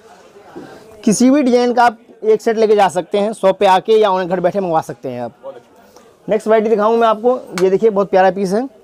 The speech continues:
Speaker 1: चार सौ पचास रुपये के अंदर में।
Speaker 2: बहुत बढ़िया।
Speaker 1: ये देखिए, इसका बाजू बहुत different है, बाजू पे lace लगे हुए हैं, पूरे पीस पे हैंडवर्क किया गया है, साइड के अंदर में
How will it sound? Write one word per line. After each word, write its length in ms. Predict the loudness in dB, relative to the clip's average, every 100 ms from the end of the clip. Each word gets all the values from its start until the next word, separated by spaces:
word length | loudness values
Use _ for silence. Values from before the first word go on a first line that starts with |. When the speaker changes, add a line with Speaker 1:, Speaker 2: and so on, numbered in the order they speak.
| -20 -20 -16 -18 -18 -20 _ -20 -20 -20 -20 -20 -20 -2
Speaker 1:
चार 200 | 0 2
सौ 120 | 0
पचास 360 | -2 0 0 0
रुपये 180 | -2
के 60 | -2
अंदर 200 | -2 -4
में। 160 | -6 -14 _ _ _ -20
Speaker 2:
बहुत 140 | -20 -20
बढ़िया। 560 | -20 _ -20 -12 0
Speaker 1:
ये 60 | 0
देखिए, 340 | 0 -4 -8 -10 -4
इसका 140 | -2
बाजू 260 | 2 0 2
बहुत 200 | 0 0
different 400 | -2 0 0 2
है, 120 | 2
बाजू 320 | 2 0 0
पे 100 | -2
lace 200 | 0 0
लगे 220 | -2 0 0
हुए 140 | 0
हैं, 180 | -4 -8 _ _ _ _ _ _ _ -6
पूरे 140 | 0 0 0
पीस 180 | -6 -2
पे 120 | -2
हैंडवर्क 300 | 0 0 0
किया 180 | 0 2
गया 100 | 2
है, 60 |
साइड 220 | 0 -2
के 60 | 0
अंदर 180 | 0 0
में 220 | 0 -2